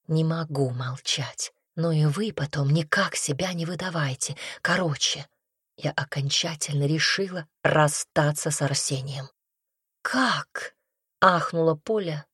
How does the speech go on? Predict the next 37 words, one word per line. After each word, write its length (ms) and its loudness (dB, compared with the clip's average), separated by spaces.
прижала 420 2
ладони 420 4
к 60 0
щекам. 460 2
"А 120 0
вот 180 0
так. 400 -6
Я 140 4
не 120 4
могу. 340 2
Это 220 6
всё 240 2
не 140 4
моя 500 2
жизнь. 400 0
Сейчас 460 -2
ему 140 0
ничего 440 2
не 100 -4
скажу. 420 -6
Нехорошо 520 6
как-то 380 -4
портить 460 2
человеку 460 2
праздник. 600 -6
А 100 8
как 180 8
вернёмся 500 8
в 60 -4
город, 480 4
сделаю 440 4
объявление, 600 -4
что 180 -4
между 260 4
нами 200 0
всё 260 -4
кончено. 640 -4